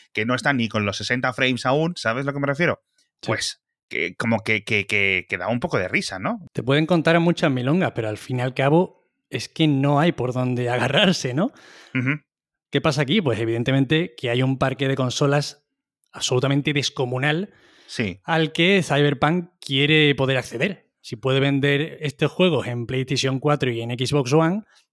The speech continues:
Speaker 2: va a
Speaker 1: Sí.
Speaker 2: poder vender muchísimas más copias que si solo se limita al
Speaker 1: Sí.
Speaker 2: P C.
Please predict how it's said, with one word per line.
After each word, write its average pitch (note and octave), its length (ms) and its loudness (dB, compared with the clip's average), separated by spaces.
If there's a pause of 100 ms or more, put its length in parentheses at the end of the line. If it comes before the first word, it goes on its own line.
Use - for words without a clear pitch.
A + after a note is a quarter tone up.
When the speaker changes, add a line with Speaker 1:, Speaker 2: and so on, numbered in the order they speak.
(140)
Speaker 2:
va D3 60 4
a - 40 2
Speaker 1:
Sí. - 20 -8
Speaker 2:
poder B2+ 280 0
vender C3 440 -2
muchísimas C3 680 0
más C3 180 0
copias D#3+ 300 0
que - 140 -6
si - 140 -8
solo A#2+ 260 0
se C#3 140 -2
limita C3+ 480 -2 (100)
al B2+ 120 0
Speaker 1:
Sí. G2 60 0
Speaker 2:
P A2 80 -2
C. A2+ 240 -12